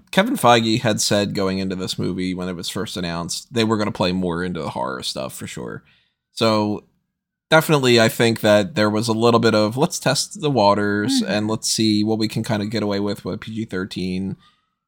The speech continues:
Speaker 1: and see if people are interested in that." You know, if we deviate too much from the Marvel formula and it's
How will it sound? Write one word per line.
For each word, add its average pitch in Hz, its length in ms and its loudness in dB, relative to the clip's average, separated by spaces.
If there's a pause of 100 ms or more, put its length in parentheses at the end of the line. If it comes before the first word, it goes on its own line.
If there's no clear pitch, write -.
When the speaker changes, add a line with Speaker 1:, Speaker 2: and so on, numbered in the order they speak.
(160)
Speaker 1:
and 143 260 6
see 170 160 4
if 160 120 0
people 175 220 2
are 180 100 4
interested 117 460 -2
in 90 80 -2
that." 85 300 -2
You 110 200 -2
know, 95 160 0
if - 240 -6 (520)
we 120 100 2
deviate 117 480 6
too - 140 2
much 113 200 2
from 107 140 0
the 107 80 0
Marvel 101 340 2
formula 95 580 -2
and 95 240 -4
it's - 360 -4